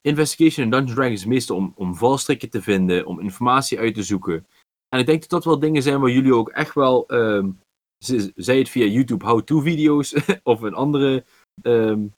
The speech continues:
hulp van de spindokter. Maar ik denk dat dat wel een van haar,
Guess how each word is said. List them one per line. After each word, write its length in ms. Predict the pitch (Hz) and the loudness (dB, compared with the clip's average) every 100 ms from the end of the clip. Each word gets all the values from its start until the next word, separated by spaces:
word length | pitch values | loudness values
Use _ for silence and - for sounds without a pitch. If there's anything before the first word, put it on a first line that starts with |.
| _ | _
hulp 240 | 110 135 | 0 0
van 120 | - 104 | 0 -6
de 60 | |
spindokter. 640 | 98 151 156 151 151 170 _ _ _ _ _ _ _ _ _ _ _ | -4 0 2 0 -2 -14 _ _ _ _ _ _ _ _ _ _ _
Maar 140 | - 120 | -2 0
ik 60 | |
denk 120 | 139 135 | 0 0
dat 80 | |
dat 160 | 180 170 | 0 0
wel 180 | 165 160 | 2 2
een 80 | 151 | 0
van 140 | 143 | 2
haar, 240 | 135 120 | 0 0